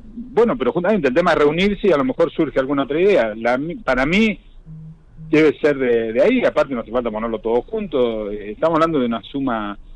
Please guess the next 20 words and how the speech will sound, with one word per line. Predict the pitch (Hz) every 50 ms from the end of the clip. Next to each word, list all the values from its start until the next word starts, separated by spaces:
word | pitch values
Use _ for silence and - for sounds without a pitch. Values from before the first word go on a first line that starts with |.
| - - -
eh, | - 98 92
módica, | 98 120 160 214 233 202 139 113 104 - - 98 92 92 - -
eh, | - 110 110 110 107 107 107 107 110 107
y | 113 120 117 117 120 135
es | 147 156 160
muy, | 180 180 160 170 208 240 226 175 131
muy | 113 117 151 190 208 180
importante, | 131 110 - - 113 - 139 170 196 175 120 104
tal | - 143 147 135
cual, | 120 131 165 196 160
es | 117 107
muy | 107 123 147 220 233 180
importante. | 123 104 104 104 120 147 170 196 180 - 98 95 95
Las | 104 113 113 -
ciudades | - 127 117 135 170 190 -
crecieron | - 151 - - - 151 151 151 143 123 117
en | 107 107
altura, | 104 104 104 185 196 196 139 101 - -
sí, | 160 175 -
sí. | - 165 180 196